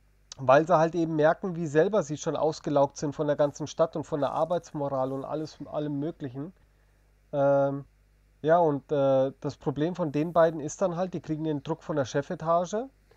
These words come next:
das Projekt wird umgesetzt und wie Dirk schon gesagt hat, äh, schmiert denen Honig ums Maul und versucht sie irgendwie für uns zu gewinnen. Aber auf der anderen Seite die Einsicht, äh, das, was wir hier machen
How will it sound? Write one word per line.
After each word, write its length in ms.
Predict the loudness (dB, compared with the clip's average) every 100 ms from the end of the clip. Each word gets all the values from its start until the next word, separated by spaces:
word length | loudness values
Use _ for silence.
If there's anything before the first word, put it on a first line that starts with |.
| _ -4
das 160 | -4
Projekt 440 | -2 0 0 0 -4
wird 140 | -6
umgesetzt 720 | -4 -6 -4 -4 -4 -8 -20 _ _ _ _ _
und 260 | -4 -2 -2
wie 100 | -4
Dirk 240 | 0 0
schon 180 | 0 -4
gesagt 340 | 0 0 0
hat, 220 | 0 -2 0
äh, 300 | 0 0 0
schmiert 340 | -4 -6 -4
denen 340 | -4 -2 -4 -4
Honig 360 | -2 -2 -2
ums 240 | -8 -10 -4
Maul 240 | -2 -2
und 120 | -6
versucht 360 | -8 -6 -6 -8
sie 180 | -6 -6
irgendwie 500 | -4 -6 -6 -6 -8
für 200 | -6 -6
uns 200 | -8 -10
zu 100 | -10
gewinnen. 320 | -6 -6 -8 -12 _ _ -2
Aber 180 | 4 6
auf 160 | 6
der 120 | 2
anderen 320 | 0 -2 -6 0
Seite 300 | 0 0 -4
die 140 | -6
Einsicht, 600 | -4 -4 -6 -8 -8 -6
äh, 180 | -4 -4
das, 240 | -4 -6
was 220 | -4 -4 -6
wir 60 |
hier 160 | -4 -4
machen 480 | -2 -6 -6 -10